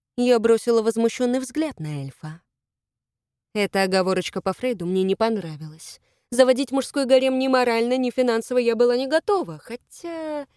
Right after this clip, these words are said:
и Серп, и Лютик были очень привлекательными, а дружок пушистым и теплым. Но необходимо отогнать от себя ненужные мысли и перестать ползать глазами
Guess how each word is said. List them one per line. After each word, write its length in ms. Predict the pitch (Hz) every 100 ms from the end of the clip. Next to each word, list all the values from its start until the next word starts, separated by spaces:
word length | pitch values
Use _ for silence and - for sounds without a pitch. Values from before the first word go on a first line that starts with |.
| _ _ _ -
и 100 | 330
Серп, 480 | - - 311 - 269
и 120 | 262
Лютик 340 | 285 269 262
были 260 | 240 277 277
очень 360 | 294 277 285
привлекательными, 880 | 269 262 262 247 214 196 208 208 214 _ _ -
а 100 | 311
дружок 400 | 285 320 330 -
пушистым 520 | - - 285 - 202
и 40 | 180
теплым. 640 | - 247 208 214 208 214 _ _ _ _ _ _ _ _ _ _ _ _ _ -
Но 260 | 330 349
необходимо 840 | 349 285 254 - 226 240 220 202 180 _ _ _
отогнать 540 | 311 262 220 214 202 208
от 80 |
себя 240 | - 202 202
ненужные 420 | 202 196 190 214
мысли 460 | 277 359 180 170 - _ _ _ _ _
и 140 | 147 143
перестать 840 | - 247 359 - - 165 160 -
ползать 380 | 233 233 233 214
глазами 520 | 233 214 311 247